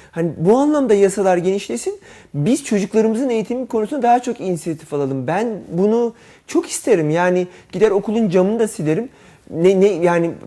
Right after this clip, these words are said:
para da verilir, hizmet de edilir, istediği de yapılır. Ama o zaman devlet bunu bana zorunlu kafama dayatmasın. S G K'ya benziyor. Yani işine gelince, e, hani istediğin yere git, e, istediğini yap filan ama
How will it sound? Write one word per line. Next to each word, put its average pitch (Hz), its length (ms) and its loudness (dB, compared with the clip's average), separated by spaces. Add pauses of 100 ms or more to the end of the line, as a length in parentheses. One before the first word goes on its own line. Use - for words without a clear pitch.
para 202 240 2
da 196 140 2
verilir, 156 400 2
hizmet 190 480 0
de 185 100 6
edilir, 165 200 0
istediği 180 460 -4
de 214 40 0
yapılır. 202 420 0 (340)
Ama 175 200 0
o 202 120 0
zaman 262 320 -2
devlet 196 340 4
bunu 220 200 -2
bana 214 200 2
zorunlu 202 340 2
kafama 220 360 0
dayatmasın. 143 580 0 (240)
S - 180 0
G 202 160 2
K'ya 233 300 4
benziyor. 123 520 2 (540)
Yani 160 180 -6
işine 220 320 2
gelince, 214 640 4 (500)
e, 160 880 2 (200)
hani 165 380 -2
istediğin 196 380 -2
yere 185 220 6
git, 175 360 -2
e, 170 500 2
istediğini 175 460 -2
yap 185 220 0
filan 247 280 -4
ama 226 300 0